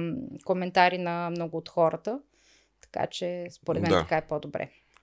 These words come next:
Speaker 2: Да, ако някой има да се излее негативната енергия, може да се запише на бокс, на фитнес, да отиде да блъска.
Speaker 1: Или по-скоро, по-, най-,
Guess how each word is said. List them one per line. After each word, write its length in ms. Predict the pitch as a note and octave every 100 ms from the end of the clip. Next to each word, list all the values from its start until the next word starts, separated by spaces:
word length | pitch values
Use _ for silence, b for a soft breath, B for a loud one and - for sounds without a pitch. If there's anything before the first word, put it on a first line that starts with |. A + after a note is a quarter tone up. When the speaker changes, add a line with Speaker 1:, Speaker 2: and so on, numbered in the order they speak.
| _
Speaker 2:
Да, 160 | F#3+ G3+
ако 220 | C3 - C3
някой 320 | C#3 - C3+
има 180 | C3 A#2
да 100 | A2
се 160 | -
излее 360 | A2 G#2+ A#2+ A2
негативната 720 | G#2 G2 F2 A#2 G#2+ F#2 G2+
енергия, 500 | F2 G#2 B2+ D#3 D3
може 240 | A#2+ A2
да 80 | G#2
се 120 | G2+
запише 480 | F#2+ F#2 - A2 -
на 120 | E2+
бокс, 380 | D2+ A2 A#2+ -
на 100 | D#2+
фитнес, 600 | - A#2 - A#2+ - - - b b b -
да 100 | F#2+
отиде 320 | F2+ A#2+ A2+
да 120 | F#2
блъска. 540 | D#2+ G#2+ A#2+ - C#3 B2+ - _ _ -
Speaker 1:
Или 220 | A#3+ B3+ C4
по-скоро, 380 | A3+ - G#3+ G#3
по-, 280 | A#3 A3+ A3+
най-, 300 | A#3+ A#3+